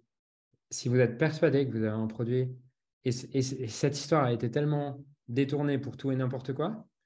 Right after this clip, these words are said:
que je peux avoir de la résistance moi-même à le dire. Mais dans le fond, je crois que si vous avez un produit ou service qui peut changer la vie des gens, vous avez l'obligation de le mettre entre leurs mains.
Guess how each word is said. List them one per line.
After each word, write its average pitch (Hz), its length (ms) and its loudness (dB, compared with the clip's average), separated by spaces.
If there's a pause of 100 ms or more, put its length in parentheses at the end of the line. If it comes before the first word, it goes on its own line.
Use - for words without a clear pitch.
(460)
que 131 400 2
je - 120 -14
peux 135 100 -2
avoir 131 180 2
de 123 40 -2
la 120 60 -2
résistance 120 420 -4
moi-même 120 220 -4
à 110 80 -2
le 104 60 -2
dire. 110 220 -4 (200)
Mais 110 420 -4 (1120)
dans 120 180 0
le 127 60 2
fond, 151 140 0
je 151 60 -2
crois 139 120 -2
que 127 60 -8
si - 100 -10
vous 113 100 -4
avez 113 120 0
un 110 100 2
produit 127 300 -2
ou 127 40 2
service 127 380 -2
qui - 100 -12
peut 113 100 -4
changer 113 280 0
la 110 100 2
vie 110 100 0
des 113 100 0
gens, 156 260 -6 (880)
vous 113 80 -2
avez 113 140 4
l'obligation 113 500 0
de 110 60 0
le 107 40 -2
mettre 107 220 -6
entre 110 180 -8
leurs 101 220 -4
mains. 101 260 -4